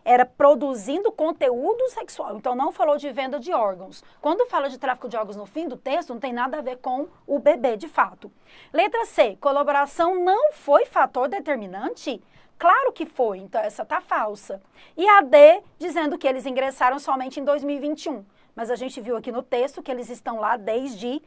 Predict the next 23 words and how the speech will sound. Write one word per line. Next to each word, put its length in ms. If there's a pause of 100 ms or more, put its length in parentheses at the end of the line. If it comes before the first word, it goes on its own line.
(180)
dois 260
mil 160
e 60
quatorze. 520 (280)
Então, 260
a 60
gente 200
consegue 640 (160)
ver 240
que 80
as 140
outras 240
estão 180
falsas 400
e 60
o 60
gabarito, 440
de 100
fato, 400
é 220
a 100
letra 340
A. 40